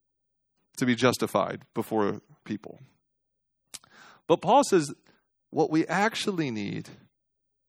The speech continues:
is not praise from other people or honor from other people or even our own praise. We need what can only come from God. He has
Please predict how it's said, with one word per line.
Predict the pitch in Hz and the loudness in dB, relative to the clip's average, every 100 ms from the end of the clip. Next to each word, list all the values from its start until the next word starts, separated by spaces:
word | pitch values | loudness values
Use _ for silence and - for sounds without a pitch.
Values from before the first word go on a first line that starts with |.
| _ _ _ _ | _ _ _ _
is | 135 127 | -4 6
not | 196 196 - | 6 6 -2
praise | - 170 185 180 160 - | 0 4 6 6 4 0
from | 127 117 | -2 0
other | 113 | 0
people | 107 117 104 | -2 -4 -2
or | 110 - - | -2 -2 2
honor | 147 165 156 | 4 6 2
from | - 110 | -2 -6
other | 107 101 101 | -4 -4 -2
people | 107 131 | 0 2
or | 190 | 4
even | 233 226 | 4 6
our | 202 - | 6 6
own | 196 320 247 | 4 2 -2
praise. | - - - 151 - - _ _ _ _ _ _ _ _ _ _ _ | -8 -8 -8 -10 -12 -16 _ _ _ _ _ _ _ _ _ _ _
We | 160 | 0
need | 202 277 254 | 4 4 4
what | 165 | 2
can | 170 143 _ | 0 -2 _
only | 160 202 190 165 | 0 2 2 0
come | - 143 131 | 0 -2 -2
from | - 123 110 104 117 _ _ _ | -2 -2 -2 -8 -18 _ _ _
God. | 107 101 - - - - - - _ _ _ _ _ _ _ _ _ _ _ _ _ _ _ _ _ _ _ _ _ _ | -4 -4 -8 -16 -20 -20 -20 -20 _ _ _ _ _ _ _ _ _ _ _ _ _ _ _ _ _ _ _ _ _ _
He | - - 220 190 | -16 -4 -2 0
has | 123 98 | 0 -4